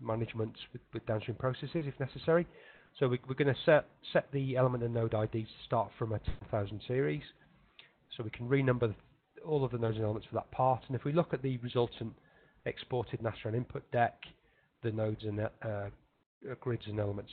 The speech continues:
do in fact follow that system. We can create coordinate frames explicitly. So we're gonna create a cylindrical system at the center of this, um, this machined, uh, pipe,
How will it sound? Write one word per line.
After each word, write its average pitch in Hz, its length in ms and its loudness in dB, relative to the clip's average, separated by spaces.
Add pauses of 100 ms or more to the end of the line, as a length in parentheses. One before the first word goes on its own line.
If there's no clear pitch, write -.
do 107 80 -6
in 101 160 -4
fact - 140 -2 (260)
follow 101 140 -4
that 101 240 -8
system. - 200 -18 (640)
We 147 100 4
can 135 220 0
create 143 340 6 (100)
coordinate 151 380 0
frames 160 380 6
explicitly. 170 580 6 (340)
So 135 80 -2
we're 110 60 -4
gonna 127 140 -2
create - 240 4
a 127 120 -6
cylindrical 147 440 4
system 147 400 0 (320)
at - 100 -10
the 117 80 -4 (100)
center 143 380 6
of 120 100 0
this, 117 140 0 (640)
um, 107 460 -2 (600)
this 123 120 -6 (260)
machined, 127 480 0 (320)
uh, 123 300 2 (200)
pipe, 131 300 0